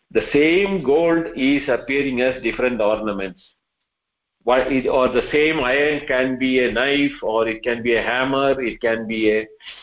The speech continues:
a lock, it can be a window, it can be a car, scooter, motorcycle,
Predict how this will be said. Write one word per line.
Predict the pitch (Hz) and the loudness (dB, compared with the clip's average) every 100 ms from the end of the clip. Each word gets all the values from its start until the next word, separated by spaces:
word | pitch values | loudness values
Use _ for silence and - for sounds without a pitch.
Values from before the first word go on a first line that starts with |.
| - _ _ - 117 - | -20 _ _ -2 0 2
a | 117 | 2
lock, | 110 123 147 147 110 | 2 4 4 0 -6
it | 107 - | -6 -2
can | 117 113 107 | 0 0 0
be | 113 | 2
a | 110 107 101 101 | 4 2 0 -6
window, | 104 113 131 143 156 156 | -4 -2 0 4 4 2
it | 123 104 | -2 -8
can | 107 107 107 | -10 -8 -6
be | 107 104 | -2 -2
a | 101 101 - _ 92 - - | -2 -6 -12 _ -16 -16 -6
car, | 110 120 139 147 - - | 0 2 4 2 -2 -6
scooter, | 120 131 139 135 | -4 0 0 0
motorcycle, | 110 113 123 127 123 127 139 | 0 0 0 0 0 0 -4